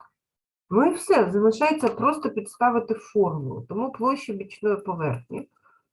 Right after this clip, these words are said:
це буде дріб А квадрат коренів з трьох поділити на чотири, поділити на косінус альфа.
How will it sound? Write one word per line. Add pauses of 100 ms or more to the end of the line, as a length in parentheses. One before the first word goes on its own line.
(2250)
це
буде (680)
дріб (120)
А
квадрат
коренів
з
трьох
поділити
на
чотири,
поділити
на
косінус
альфа.